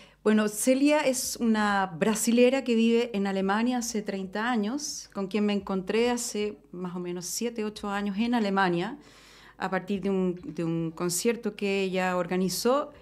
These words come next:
en donde yo iba solamente tocando con, con Simón. Nos conocimos ahí y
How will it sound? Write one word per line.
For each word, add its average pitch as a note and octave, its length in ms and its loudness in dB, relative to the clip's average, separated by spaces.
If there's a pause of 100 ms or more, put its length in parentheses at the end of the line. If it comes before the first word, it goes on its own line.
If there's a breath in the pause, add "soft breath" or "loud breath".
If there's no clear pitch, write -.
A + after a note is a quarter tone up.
(140)
en A3+ 80 0
donde A#3+ 380 2 (160)
yo G#3+ 180 2
iba C#4+ 240 6
solamente B3+ 400 2
tocando A3+ 340 4
con, F#3+ 200 2
con F#3 200 0
Simón. G#3 540 4 (420 loud breath)
Nos A3+ 140 4
conocimos A#3 640 2
ahí G#3 360 -2
y - 20 -4